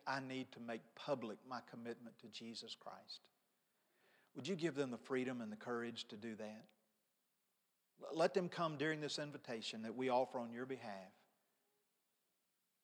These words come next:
and just say, "Yes, I sense the Holy Spirit tugging at my heart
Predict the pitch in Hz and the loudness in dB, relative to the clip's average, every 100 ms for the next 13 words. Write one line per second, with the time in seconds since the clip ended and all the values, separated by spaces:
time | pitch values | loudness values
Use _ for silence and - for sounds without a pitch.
0 | _ _ _ _ _ 135 127 147 - 151 | _ _ _ _ _ -4 2 4 8 8
1 | 139 113 104 - 147 170 - 165 160 - | 8 4 2 6 8 8 8 6 6 4
2 | - 143 - 151 147 143 - 127 107 107 | 2 2 6 6 6 2 2 4 4 2
3 | - 139 135 131 131 131 131 127 - 113 | 2 4 4 2 -2 0 0 0 -2 -2
4 | 104 | -2